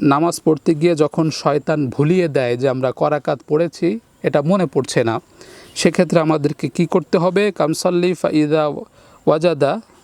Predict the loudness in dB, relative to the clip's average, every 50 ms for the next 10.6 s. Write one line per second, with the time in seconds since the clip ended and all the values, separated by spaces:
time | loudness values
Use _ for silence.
0 | -2 0 0 2 2 2 0 0 2 0 0 0 2 0 -2 0 0 -4 -2 0
1 | 0 -2 -2 -2 -2 -2 -2 -2 -2 0 2 0 0 0 -4 -6 -4 0 0 0
2 | 0 -2 -4 -2 0 0 0 2 0 2 2 2 0 0 0 0 0 0 0 0
3 | 0 2 2 0 0 0 0 0 0 0 0 0 0 0 -2 -4 -8 -10 -14 -16
4 | -16 -20 -20 -20 -20 -20 -20 -20 -20 -20 -20 -20 -20 -20 -16 -4 0 0 2 2
5 | 2 2 2 2 2 2 2 0 0 2 0 0 2 2 2 2 2 2 2 0
6 | 0 0 2 0 0 -2 -6 _ _ _ _ _ -4 -2 0 2 2 0 2 2
7 | 0 0 2 0 0 0 0 -4 0 0 0 0 0 -2 0 0 0 0 0 0
8 | -4 -2 0 0 0 2 0 -2 -2 -2 -2 -2 0 0 -4 -2 -2 -4 0 0
9 | 0 0 0 -4 -2 -2 0 0 0 0 -2 -4 -4 -2 -2 0 0 0 2 0
10 | 0 0 _ 0 0 0 2 2 0 0 0